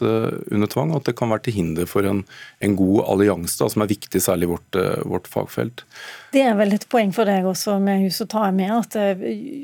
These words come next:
Speaker 2: jo flere ganger man behandler med tvang, jo vanskeligere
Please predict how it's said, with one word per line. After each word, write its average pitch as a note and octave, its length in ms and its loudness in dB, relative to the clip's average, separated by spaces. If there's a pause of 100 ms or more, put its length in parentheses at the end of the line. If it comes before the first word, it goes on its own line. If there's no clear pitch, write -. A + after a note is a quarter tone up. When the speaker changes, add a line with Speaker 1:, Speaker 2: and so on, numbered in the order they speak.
Speaker 2:
jo A#3+ 160 -2
flere G#3+ 320 2
ganger G#3 240 4
man G3+ 240 2
behandler G3+ 380 2
med G3+ 160 2
tvang, A3+ 260 2
jo G#3+ 80 0
vanskeligere G#3 800 -2